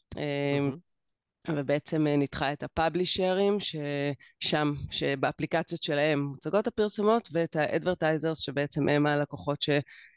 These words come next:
Speaker 1: אה, בעצם האינטרס שלהם זה להציג את הפרסומות שלהם. אה, זהו, אה, משם
Speaker 2: וואו,
Speaker 1: הגעתי
Speaker 2: דרך, דרך
Speaker 1: לאיתורו.
Speaker 2: מרשימה, את היית ממש כזה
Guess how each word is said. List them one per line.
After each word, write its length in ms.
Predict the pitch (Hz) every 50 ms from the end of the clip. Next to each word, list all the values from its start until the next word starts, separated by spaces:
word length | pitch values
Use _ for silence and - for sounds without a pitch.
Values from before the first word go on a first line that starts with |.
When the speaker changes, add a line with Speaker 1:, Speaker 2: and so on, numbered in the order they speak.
| - -
Speaker 1:
אה, 100 | 139 139 123
בעצם 460 | 127 139 143 - - - 151 147 151 147 - _ - _ _ -
האינטרס 340 | - 131 - 147 135 143 139
שלהם 320 | - 151 143 135 139 143
זה 100 | 135 147
להציג 360 | 143 131 131 - - 143 127 135
את 80 | -
הפרסומות 520 | 135 - - 127 - - 147 127 - - -
שלהם. 280 | - - - - - - - - - - - - - - _ - - -
אה, 760 | 151 151 147 147 147 147 147 147 147 147 147 147 147 147 147 - _ _ _ - - _ _ _ _ _ -
זהו, 300 | - 202 247 262 277 277 247 - - -
אה, 640 | - 165 165 165 165 165 165 165 165 160 160 160 160 165 156 - - _ _ -
משם 280 | 170 170 - - 233
Speaker 2:
וואו, 160 | 220 233 226 185
Speaker 1:
הגעתי 140 | 147 -
Speaker 2:
דרך, 140 | 156 - -
דרך 220 | 175 165 151 139 156
Speaker 1:
לאיתורו. 200 | - 185 151 127
Speaker 2:
מרשימה, 440 | 131 127 135 131 98 104 160 151
את 120 | 120 - -
היית 260 | 104 92 117 131 -
ממש 440 | 143 117 107 113 120 151 185 - -
כזה 320 | - 208 170 160 165 160